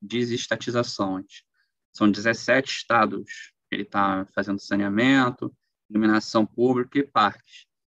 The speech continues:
Isso, inicialmente, pode não gerar impacto, mas futuramente você consegue uma expansão de uma base hoje que talvez não seja a sua consumidora, C, D, E.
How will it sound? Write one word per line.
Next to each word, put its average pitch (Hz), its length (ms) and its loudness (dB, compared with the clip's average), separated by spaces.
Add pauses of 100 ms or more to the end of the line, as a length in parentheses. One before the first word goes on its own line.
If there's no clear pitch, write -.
(160)
Isso, 135 840 0
inicialmente, 123 1000 0 (100)
pode 127 200 0
não 123 140 -2
gerar 123 300 0
impacto, - 540 -2
mas 139 320 -2 (400)
futuramente 120 720 0
você 131 240 -6
consegue 113 540 0
uma 107 120 -2
expansão 120 680 0 (560)
de 113 80 -8
uma 123 160 4
base 110 400 2
hoje 113 220 -2
que - 80 -20
talvez 120 280 0
não 131 120 4
seja 123 260 -4
a - 20 -4
sua 123 160 -6
consumidora, 110 760 2
C, 110 360 2
D, 107 380 2
E. 95 160 -2